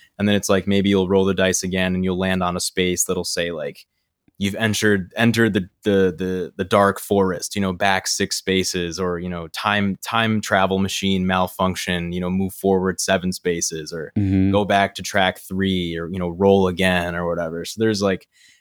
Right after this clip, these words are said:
Speaker 1: it's not the most sophisticated game in the <laughs> world. I don't think many people are gonna be purchasing this to, to play a board game, um, to play a, a little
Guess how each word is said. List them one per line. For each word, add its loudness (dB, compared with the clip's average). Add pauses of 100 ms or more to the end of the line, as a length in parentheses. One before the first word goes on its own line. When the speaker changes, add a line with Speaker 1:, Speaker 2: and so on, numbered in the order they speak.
(120)
Speaker 1:
it's 0
not 4
the 4
most 4
sophisticated 2
game 4
in 2
the 4
<laughs> -2
world. 4
I 6
don't 2
think 0
many 2
people 0
are 6
gonna 2
be -2 (400)
purchasing 2
this 4
to, -2
to -8
play 2
a 2
board 0
game, 4 (480)
um, 2 (220)
to -2
play 4
a, -4
a -2
little -2